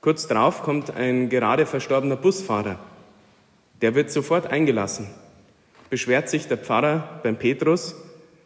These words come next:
„Warum muss ich denn warten? Ich bin doch vom Fach.“ Da antwortet ihm Petrus: „Wenn du gepredigt hast,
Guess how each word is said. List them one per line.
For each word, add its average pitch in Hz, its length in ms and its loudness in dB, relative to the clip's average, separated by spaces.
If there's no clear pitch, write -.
„Warum 135 180 6
muss 139 160 2
ich - 160 -4
denn 123 220 2
warten? 143 320 2
Ich 113 80 -2
bin 151 160 -2
doch 139 100 2
vom 117 180 -4
Fach.“ - 360 -2
Da 107 140 4
antwortet 143 440 2
ihm 123 140 2
Petrus: 139 640 0
„Wenn 127 160 2
du 175 100 2
gepredigt 180 600 2
hast, - 420 -4